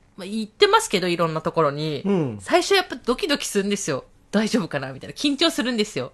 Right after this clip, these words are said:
Speaker 2: うん。
Speaker 1: で、前日とか、あー、行きたくないなって思うんですよ。<laughs> 申し込みしといて。
Speaker 2: 그렇죠.
Speaker 1: <laughs> で、なんですけど、行ったら行ったで楽しかったりするので、
Speaker 2: うん。
Speaker 1: だ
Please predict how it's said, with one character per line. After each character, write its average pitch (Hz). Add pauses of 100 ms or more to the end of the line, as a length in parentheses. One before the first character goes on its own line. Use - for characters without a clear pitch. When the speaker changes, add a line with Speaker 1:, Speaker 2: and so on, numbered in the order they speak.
(140)
Speaker 2:
う 175
ん。 135 (220)
Speaker 1:
で、 208
前 269
日 277
と 262
か、 180
あ -
ー、 180
行 180
き -
た -
く 185
な 175
い 180
な 190
っ 196
て 160
思 160
う 196
ん -
で 170
す -
よ。 - (340)
<laughs> -
申 180 (160)
し -
込 320
み 302
し -
と 202
い 180
て。 - (180)
Speaker 2:
그 302
렇 -
죠. 233 (460)
Speaker 1:
<laughs> -
で、 262
な 427
ん 359
で 240
す -
け 220
ど、 220
行 220
っ -
た 480
ら 440
行 247
っ -
た 208
で -
楽 202
し -
か 381
っ -
た 165
り 143
す -
る 214
の 151
で、 143
Speaker 2:
う 143
ん。 123
Speaker 1:
だ 95